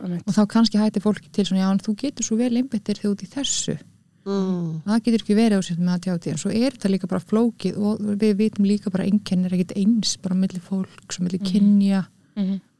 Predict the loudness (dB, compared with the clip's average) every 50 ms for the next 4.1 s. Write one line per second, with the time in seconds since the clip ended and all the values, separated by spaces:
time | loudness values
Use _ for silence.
0 | _ _ _ _ _ _ _ _ _ _ _ _ _ _ _ 2 4 6 6 6
1 | 4 2 -2 0 2 2 2 2 2 2 2 4 4 4 2 0 -2 _ _ -8
2 | -2 -2 0 0 0 0 0 0 0 2 4 6 6 6 6 4 0 -2 -4 -6
3 | -6 -6 -6 _ 0 2 2 2 0 -2 -2 -4 -6 -4 -2 0 2 2 2 2
4 | -2 -4